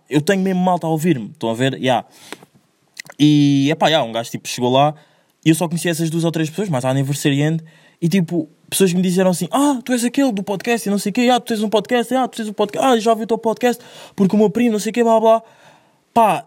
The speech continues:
eu depois, eu acho que nessa festa eu dei a impressão que eu era bué diferente do que sou aqui no podcast. Porque eu acho que as pessoas estão sempre à espera que eu seja, tipo, que eu esteja sempre pronto. E, mas, e, malta, mas a cena é:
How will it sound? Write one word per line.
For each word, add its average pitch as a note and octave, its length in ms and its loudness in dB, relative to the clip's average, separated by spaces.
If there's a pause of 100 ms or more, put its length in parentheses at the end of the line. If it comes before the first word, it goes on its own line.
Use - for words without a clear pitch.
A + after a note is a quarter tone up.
(280)
eu G#3 160 4
depois, E3+ 340 0
eu F3+ 100 2
acho A3 160 0
que G#3 60 -8
nessa G3 220 -4
festa C#3 300 -2
eu D#3 120 2
dei G3 100 0
a G3 40 0
impressão C3+ 560 -2 (640)
que - 80 0
eu G3+ 100 4
era G#3+ 160 2
bué E3+ 360 0
diferente F#3 340 -4
do E3 80 -6
que - 80 -12
sou E3+ 100 -2
aqui D#3+ 120 -4
no D#3+ 80 -2
podcast. D#3 520 -6 (480)
Porque - 160 0
eu A#3+ 60 4
acho B3+ 140 -2
que C4 60 -2
as A#3 80 -2
pessoas - 220 -2
estão A#3+ 180 2
sempre A#3 360 0
à - 20 0
espera G#3+ 480 -2 (400)
que - 120 0
eu A#3 60 4
seja, B3 300 0
tipo, A#3+ 380 -2 (240)
que B3 60 4
eu - 20 2
esteja B3 220 2
sempre A#3+ 340 -2 (260)
pronto. C4 480 2
E, G#3 100 -12
mas, C4 200 0
e, B3+ 120 -6 (160)
malta, D#3 260 0
mas D#3 180 4
a F#3+ 60 2
cena G#3+ 280 0
é: D3 60 0